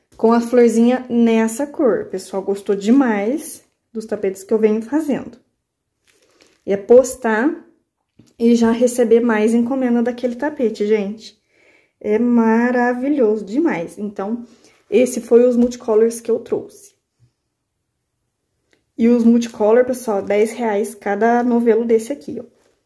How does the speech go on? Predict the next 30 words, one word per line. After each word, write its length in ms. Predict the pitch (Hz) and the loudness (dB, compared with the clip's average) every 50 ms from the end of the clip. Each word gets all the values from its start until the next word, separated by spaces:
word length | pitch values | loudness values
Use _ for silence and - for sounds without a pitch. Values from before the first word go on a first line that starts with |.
| _ _ _ _ - - - _ _ _ _ _ _ _ _ _ _ _ _ _ _ _ _ _ _ _ _ _ _ _ _ _ | _ _ _ _ -20 -20 -20 _ _ _ _ _ _ _ _ _ _ _ _ _ _ _ _ _ _ _ _ _ _ _ _ _
Tá 120 | - - | -20 -12
bom? 200 | 170 180 208 226 | -6 -4 -4 -4
Se 80 | 233 - | -4 -4
eu 60 | 214 | -4
não 80 | 202 202 | -4 -2
me 60 | 208 | -2
engano, 260 | 202 190 196 202 214 | 0 0 0 0 0
são 160 | 220 - 214 | -2 -4 -4
duzentos 320 | 208 214 214 214 220 226 233 | -2 0 2 2 0 0 -2
e 100 | 226 226 | -4 -4
cinquenta 380 | 226 247 233 240 240 233 269 | -2 -2 -2 -2 -2 -2 -2
gramas. 720 | 269 269 240 202 190 190 185 190 180 180 - - - - - _ _ _ _ _ - | -2 0 2 2 2 2 2 -2 -4 -8 -10 -16 -20 -20 -20 _ _ _ _ _ -12
Os 160 | 226 202 190 | -10 -8 -6
metros 420 | 202 196 190 196 - 226 233 220 | -6 -6 -6 -6 -2 -2 0 2
eu 100 | 226 220 | 2 0
não 160 | 220 214 226 240 | 0 0 -2 -2
sei 220 | 233 - 233 233 | 0 0 0 0
direito, 380 | 226 262 269 240 180 - - - | 2 2 2 2 2 0 -4 -10
tá? 260 | 220 220 277 - - _ _ _ - - _ _ _ _ _ _ _ _ _ _ - | -8 -8 -8 -8 -12 _ _ _ -20 -20 _ _ _ _ _ _ _ _ _ _ -16
Mas 300 | - 175 175 180 - - _ _ _ _ - | -12 -12 -12 -12 -14 -18 _ _ _ _ -8
eu 80 | - 190 | -6 -4
a-, 140 | 190 190 185 | -2 -2 -4
acredito 540 | 175 - 202 196 202 208 202 196 208 202 - | -4 -6 -8 -6 -2 -2 0 0 -2 -6 -6
que 60 | - | -8
são 160 | - 220 208 | -6 -4 -2
duzentos 360 | 208 208 208 208 214 226 220 | 0 0 0 0 0 -2 -4
e 40 | 220 | -4
cinquenta 340 | - 240 233 240 233 240 233 | -2 -2 -2 -2 -2 -4 -2
gramas 440 | 226 226 214 202 202 208 208 220 220 | -2 0 0 0 -2 -4 -6 -8 -8
de, 320 | 220 208 208 214 226 | -8 -8 -8 -8 -10